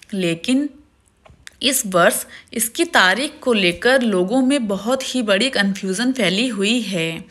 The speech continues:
कोई चौदह जनवरी तो कोई पन्द्रह जनवरी को मकर संक्रांति की तारीख बता रहा है। आइए आज आपको मकर संक्रांति की सही तिथि और शुभ मुहूर्त के बारे में मैं आपको विस्तार से बताऊंगी।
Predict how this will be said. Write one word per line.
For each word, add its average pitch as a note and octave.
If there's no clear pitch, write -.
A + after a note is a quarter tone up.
कोई D#4
चौदह G3
जनवरी C#4
तो D4
कोई D#4
पन्द्रह A3
जनवरी C4+
को D4+
मकर G#3+
संक्रांति A3
की C4+
तारीख A#3
बता G#3
रहा F#3
है। F3
आइए F3
आज B3+
आपको A3+
मकर F#3+
संक्रांति F#3+
की G#3+
सही A#3+
तिथि B3+
और A#3
शुभ E4
मुहूर्त G3+
के G#3+
बारे F3+
में B3+
मैं A3+
आपको G3
विस्तार G3
से C4+
बताऊंगी। E3+